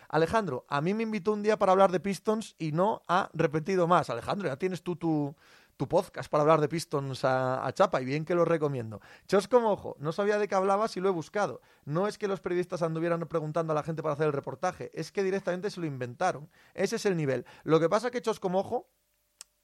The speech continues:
yo voy al punto de que, aunque no se lo inventasen, aunque de verdad fuese verdad todo eso, el mero hecho de salir una mañana de lunes o del día que fuese a hacer ese reportaje,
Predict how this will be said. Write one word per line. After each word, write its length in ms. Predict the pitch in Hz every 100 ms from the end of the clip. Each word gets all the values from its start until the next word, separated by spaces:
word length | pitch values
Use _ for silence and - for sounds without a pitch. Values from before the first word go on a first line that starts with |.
| _ _
yo 260 | 151 127 202
voy 220 | 220 240
al 160 | 220 160
punto 320 | 220 240 226
de 160 | 202 -
que, 320 | 175 170 _ -
aunque 480 | 175 175 160 185
no 200 | 170 226
se 200 | 254 208
lo 120 | 180 262
inventasen, 1080 | 214 160 139 139 220 190 - 107 123 180 _ _ _ _ _ -
aunque 400 | 156 156 156 165
de 160 | 160
verdad 640 | 151 147 143 131 214 170 - _ _ _ _ _ _
fuese 320 | - 185 196
verdad 440 | 170 147 135 120 -
todo 260 | - 147 135
eso, 320 | 117 - 123 _ _ _
el 260 | 190 175 170
mero 440 | 180 220 247 233
hecho 400 | 226 220 - - _ _ _ _ _ -
de 160 | 139 160
salir 420 | 175 175 240 -
una 300 | - 226 226
mañana 560 | 214 196 202 202 180 175
de 100 | 170
lunes 460 | 180 175 110 82 -
o 80 | 131
del 160 | 131
día 180 | 156 202
que 120 | 185
fuese 460 | - 160 120 - _ _ _ _ _ _
a 140 | 151 156
hacer 280 | - 233
ese 180 | 220 214
reportaje, 640 | 202 190 175 180 170 170